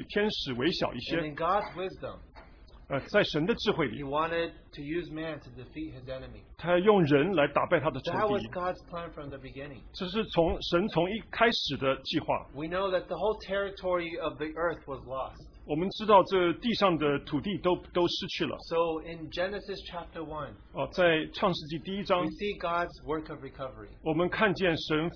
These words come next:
Speaker 1: 恢复的工作。
Speaker 2: God's intent was that by creating man, he would be able to restore this land,
Speaker 1: 神的心意是他造人来恢复这个地，
Speaker 2: to defeat the enemy.
Speaker 1: 来打败他的仇敌。
Speaker 2: So God said, "May you rule over the birds of the air and the fish of the sea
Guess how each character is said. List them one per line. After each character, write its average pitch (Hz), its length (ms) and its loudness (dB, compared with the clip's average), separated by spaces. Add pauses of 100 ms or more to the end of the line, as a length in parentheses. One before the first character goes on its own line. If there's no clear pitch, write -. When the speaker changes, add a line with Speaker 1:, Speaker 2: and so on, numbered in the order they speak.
Speaker 1:
恢 208 160 2
复 196 160 -4
的 156 100 2
工 156 180 -2
作。 165 120 0
Speaker 2:
God's 196 240 4
intent 196 400 -4
was 160 220 -2
that 147 140 -2
by 156 140 -4
creating 180 560 -10
man, 165 400 -8 (220)
he 151 60 -6
would 156 160 -2
be 160 140 -2 (100)
able 180 180 -2
to 170 140 -10
restore 170 800 0
this 139 240 -12
land, 120 240 -12 (300)
Speaker 1:
神 180 120 4
的 214 120 6
心 226 220 0
意 220 180 4
是 175 340 0
他 185 160 2
造 247 240 8
人 151 340 4
来 147 320 4 (160)
恢 202 160 0
复 180 160 -4
这 147 120 -2
个 131 100 -2
地， 147 140 -6
Speaker 2:
to 175 80 -4
defeat 196 460 -6
the 196 200 -6
enemy. 165 300 -8 (120)
Speaker 1:
来 151 140 0
打 156 200 6
败 214 140 6
他 185 100 4
的 156 100 0
仇 143 300 -2
敌。 143 60 -2
Speaker 2:
So 160 60 4
God 185 180 2 (140)
said, 156 280 -2 (260)
"May 156 200 -4
you 160 120 -2
rule 202 480 0
over 180 180 -4
the 160 200 -4 (120)
birds 170 300 -2
of 170 100 -6
the 156 200 -2
air 156 180 -4
and 139 80 -6
the 135 80 -6
fish 196 400 -8
of 165 80 -12
the 165 100 -10
sea 160 420 -4